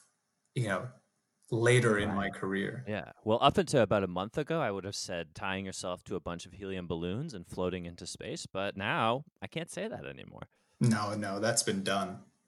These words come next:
Speaker 2: That's
Speaker 1: No,
Speaker 2: been
Speaker 1: you
Speaker 2: done.
Speaker 1: know, it's been done. That's why, um, for my, for my next trick, I really, I, I wanted to branch out into sort of the classic, and I wanted to reinvent the classic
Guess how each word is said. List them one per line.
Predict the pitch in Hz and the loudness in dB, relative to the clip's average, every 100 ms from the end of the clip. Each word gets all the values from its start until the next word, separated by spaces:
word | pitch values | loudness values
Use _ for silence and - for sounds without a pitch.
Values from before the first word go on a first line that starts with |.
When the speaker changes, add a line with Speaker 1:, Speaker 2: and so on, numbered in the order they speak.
| _ | _
Speaker 2:
That's | 87 | 0
Speaker 1:
No, | 113 113 | 4 6
Speaker 2:
been | 107 | 6
Speaker 1:
you | 135 | 4
Speaker 2:
done. | 160 160 | 4 2
Speaker 1:
know, | - - - - - - _ | -4 -14 -20 -20 -20 -20 _
it's | - | 4
been | 185 | 8
done. | 180 208 | 10 10
That's | 139 139 | 10 10
why, | 165 147 139 131 | 12 12 12 12
um, | 123 120 117 110 110 110 - | 12 10 10 8 6 4 4
for | - 131 | 8 10
my, | 127 127 123 | 10 8 4
for | - - | 2 2
my | 113 113 | 2 2
next | 123 127 - | 2 2 2
trick, | 170 160 | 4 4
I | 117 | 4
really, | 113 120 117 110 110 107 - - _ _ _ _ - | 4 4 4 4 2 0 -4 -10 _ _ _ _ -2
I, | 127 123 | 0 4
I | 123 | 6
wanted | 135 151 151 | 8 6 6
to | 127 | 4
branch | 110 113 123 123 120 | 6 6 8 8 8
out | 117 | 8
into | 107 110 107 | 6 2 2
sort | - 110 | 2 2
of | 101 | 2
the | 98 | 0
classic, | 98 - 113 110 - 110 110 - _ _ _ _ _ | -4 4 6 8 6 4 -2 -10 _ _ _ _ _
and | 120 117 117 | 0 2 4
I | 147 | 6
wanted | 165 175 | 8 6
to | 170 | 6
reinvent | 127 123 135 127 104 107 | 4 6 6 6 4 2
the | 107 | 0
classic | - - 98 - 107 - | 0 2 4 6 2 -2